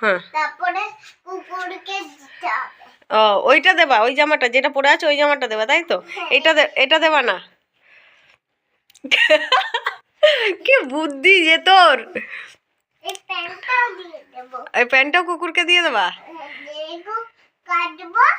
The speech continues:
Speaker 1: হ্যাঁ।
Speaker 2: তারপরে দিয়ে দেবো।
Speaker 1: আচ্ছা, ঠিক আছে। তো সবাইকে তুমি গুড মর্নিং বলে দাও, তুমি তো সবে উঠলে, বলো গুড মর্নিং বলো।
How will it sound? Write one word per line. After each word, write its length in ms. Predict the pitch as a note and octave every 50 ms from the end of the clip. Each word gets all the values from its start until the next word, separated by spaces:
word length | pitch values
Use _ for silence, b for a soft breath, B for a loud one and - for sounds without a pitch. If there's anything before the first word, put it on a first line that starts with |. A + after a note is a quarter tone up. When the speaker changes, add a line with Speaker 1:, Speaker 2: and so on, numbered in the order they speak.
| -
Speaker 1:
হ্যাঁ। 280 | - G#4 G4+ F#4+ F#4 F#4
Speaker 2:
তারপরে 340 | F#4+ - C5 C5 B4 G#4 G4+
দিয়ে 340 | D#4+ D#4+ F#4+ G4+ G#4 G4 F#4
দেবো। 180 | - - -
Speaker 1:
আচ্ছা, 360 | - A#3 B3 C4 B3+ - B3+
ঠিক 260 | A#3+ - D#4 D#4 D4+ D4+
আছে। 360 | D4 D4 D4 D#4+ E4 F#4+ G#4+ B B B B
তো 80 | B D#4+
সবাইকে 380 | E4 F4 D#4+ C#4+ D4 D4+ F4
তুমি 160 | E4 F4+ F4+ F#4
গুড 200 | C#4 D4 C#4 B3+
মর্নিং 380 | C#4+ D4 D4+ D#4 E4 F4+ F4 E4
বলে 200 | F4 F4 E4+ E4+
দাও, 200 | E4+ F4+ G#4 B4
তুমি 240 | A#4+ F#4+ D#4 E4+
তো 120 | D#4+ F#4+ F#4
সবে 260 | - E4 D4 D4+ E4
উঠলে, 480 | E4+ D#4+ D4+ - - B3+ G#3+ F#3 F3 F3+ _ _ _ G#3
বলো 200 | A3+ C4 C#4+ D4+
গুড 180 | C#4 C#4 C4
মর্নিং 340 | C#4 C4+ C4+ C#4 D4 D4+ D4+
বলো। 320 | D4 C#4+ D4 D#4 E4+ G#4+